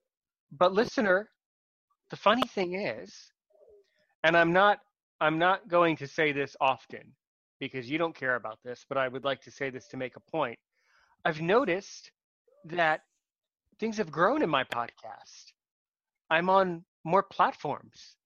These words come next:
My num-, my, my downloads are increasing.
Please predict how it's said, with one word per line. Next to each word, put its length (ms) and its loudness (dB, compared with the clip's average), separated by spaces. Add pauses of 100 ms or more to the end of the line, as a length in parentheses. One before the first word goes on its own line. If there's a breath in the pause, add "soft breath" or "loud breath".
(420)
My 120 2
num-, 380 0
my, 460 0
my 220 -4
downloads 520 0
are 120 -4
increasing. 640 -10